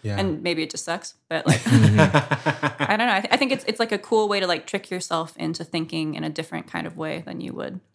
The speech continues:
Speaker 1: Yeah.
Speaker 3: Yeah. I, I like that. I mean, I, I guess I was thinking about struggling in a, what I was saying, what I was saying before in, like, uh,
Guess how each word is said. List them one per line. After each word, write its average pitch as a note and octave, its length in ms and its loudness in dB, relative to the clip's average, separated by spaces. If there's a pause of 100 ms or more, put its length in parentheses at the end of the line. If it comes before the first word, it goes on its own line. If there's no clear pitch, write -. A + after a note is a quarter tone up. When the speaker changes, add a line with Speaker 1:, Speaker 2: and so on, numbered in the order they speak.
(200)
Speaker 1:
Yeah. F#2+ 380 -4 (1700)
Speaker 3:
Yeah. F2 240 -4 (320)
I, G#2 220 2 (480)
I C3 80 8
like A2 300 6
that. E2 260 2
I A#2 80 4
mean, G#2+ 280 4
I, G#2 360 4 (1120)
I C#3 80 6
guess C#3+ 160 6
I E3+ 80 10
was C#3+ 140 4
thinking C#3+ 220 0
about A2 160 6
struggling A2 480 6
in G2 140 4
a, F#2 380 2 (220)
what A2 120 6
I G#2 40 8
was G#2 100 6
saying, F#2+ 400 4 (960)
what A#2 160 2
I G#2 60 6
was G2 100 2
saying G2+ 160 4
before G2 360 4
in, F#2+ 200 2
like, F#2 280 0
uh, F2+ 360 2